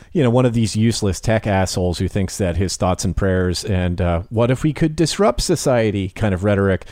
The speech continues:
Well, uh, if, if one of them just wanted to sink about thirty million dollars into buying A R fifteens for members of Black Lives Matter, yeah, we might see a little bit more galvanic response. <laughs> But yeah, I mean, l-, uh,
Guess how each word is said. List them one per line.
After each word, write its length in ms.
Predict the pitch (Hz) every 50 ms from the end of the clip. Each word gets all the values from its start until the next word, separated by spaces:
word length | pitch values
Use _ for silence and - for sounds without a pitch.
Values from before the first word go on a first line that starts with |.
| - - - - - - - - - -
Well, 220 | - - 123 117 -
uh, 140 | 117 107 104
if, 240 | 107 113 113 -
if 160 | - 151 123 -
one 140 | 139 165 165
of 100 | 147 120
them 180 | 147 160 160
just 180 | 135 123 110 -
wanted 240 | 131 117 110 110 95
to 120 | 107 101
sink 280 | - - - 127 107 -
about 320 | 117 92 104 98 95 92
thirty 220 | - 123 113 107 104
million 300 | 104 107 104 101 98 92
dollars 340 | 101 98 101 101 95 -
into 140 | 110 98 87
buying 280 | - 101 95 95 95 98
A 120 | 98 98
R 140 | 101 95 92
fifteens 460 | - 110 95 - - 113 110 110 104
for 120 | - 104 98
members 280 | 92 87 95 92 85
of 80 | 95 80
Black 280 | 90 92 90 87 -
Lives 220 | - 92 85 80 -
Matter, 420 | 135 156 185 175 135 110 98 92 -
yeah, 300 | 156 170 190 160 123 113
we 140 | 113 120 131
might 200 | 127 139 131 -
see 160 | - - 147
a 60 | 143
little 240 | 139 120 135 131 123
bit 140 | 110 131 -
more 120 | 120 117
galvanic 480 | 104 110 113 110 101 107 107 104 107 -
response. 440 | 104 - - 160 156 139 120 - -
<laughs> 540 | 95 - - - - - - - - - - -
But 280 | - 180 156 147 - -
yeah, 300 | - 226 226 262 233 151
I 60 | 131 170
mean, 500 | 180 180 170 175 190 269 277 262 269 - -
l-, 260 | 160 147 156 - - - -
uh, 380 | - 156 151 147 139 139 139 -